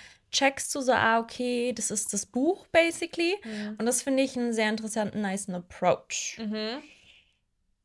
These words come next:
Speaker 1: Ich fand's aber bitter, wie es am Ende dann umgesetzt wurde.
Speaker 2: Ja, ich fand auch, also mir war die Balance zwischen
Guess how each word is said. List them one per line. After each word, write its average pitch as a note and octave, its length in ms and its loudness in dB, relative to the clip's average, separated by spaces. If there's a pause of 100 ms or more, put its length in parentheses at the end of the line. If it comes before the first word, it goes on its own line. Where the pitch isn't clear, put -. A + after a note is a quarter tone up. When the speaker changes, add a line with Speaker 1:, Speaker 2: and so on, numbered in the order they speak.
(120)
Speaker 1:
Ich G3 140 -4
fand's G3 180 -2
aber F#3+ 140 2
bitter, C4 500 2 (1300)
wie G#3+ 180 -2
es G#3+ 140 -4
am G3 120 0
Ende F3+ 340 -2
dann - 360 -4
umgesetzt - 580 -4
wurde. - 200 -12 (440)
Speaker 2:
Ja, G3+ 380 6
ich - 160 0
fand A#3 320 -2
auch, A#3+ 800 6
also A3 240 2
mir G#3+ 280 0
war G#3 680 2 (480)
die G3+ 100 -2
Balance F#3+ 840 0
zwischen G#3+ 880 -4